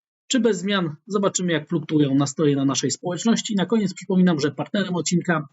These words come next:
jest Dom Maklerski X T B. Wiele materiałów edukacyjnych jest podlinkowanych na dole w opisie i w komentarzu, łącznie z informacjami, jak inwestować bez podatku od zysków kapitałowych, czyli I K E X E.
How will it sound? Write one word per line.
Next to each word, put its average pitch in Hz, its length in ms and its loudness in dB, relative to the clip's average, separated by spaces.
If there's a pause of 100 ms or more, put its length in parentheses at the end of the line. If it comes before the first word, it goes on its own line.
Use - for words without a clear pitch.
(240)
jest 135 160 -4
Dom 202 140 2
Maklerski 180 540 0
X - 140 -4
T 170 120 0
B. 156 220 0 (440)
Wiele 208 200 4
materiałów 185 560 0
edukacyjnych 175 680 0
jest 143 160 -2
podlinkowanych 185 540 2
na 180 80 2
dole 170 200 2
w 160 40 -2
opisie 165 440 -2 (240)
i 175 220 0 (100)
w - 40 -16
komentarzu, 170 560 0
łącznie 185 480 -2
z - 180 -6
informacjami, 175 720 2
jak 156 140 0
inwestować 147 580 -2
bez 185 200 -2
podatku 151 420 0
od 123 100 0
zysków - 320 -10 (540)
kapitałowych, 220 720 0
czyli 190 300 -4
I - 40 -10
K 190 120 -4
E 175 80 -2
X 160 260 -4
E. 160 200 -2